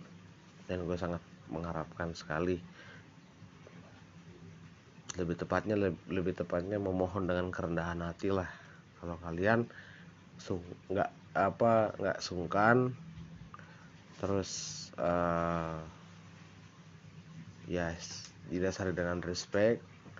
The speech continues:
didasari dengan humanity, kemanusiaan, gue meminta dengan kerendahan hati, gue memohon dengan kerendahan hati.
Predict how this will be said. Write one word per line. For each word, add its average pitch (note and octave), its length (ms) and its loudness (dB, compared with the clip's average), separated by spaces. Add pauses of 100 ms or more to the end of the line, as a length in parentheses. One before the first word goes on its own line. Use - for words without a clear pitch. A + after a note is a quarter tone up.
(680)
didasari F2+ 400 -2
dengan E2+ 480 0 (160)
humanity, G2+ 800 4 (400)
kemanusiaan, G2 880 2 (1400)
gue F#2 220 -4 (100)
meminta E2+ 320 0
dengan D#2 400 0 (1200)
kerendahan F2 480 4
hati, F#2+ 160 2
gue F2 80 4
memohon E2+ 400 2
dengan E2 240 -2
kerendahan D#2+ 400 -2
hati. E2 320 -4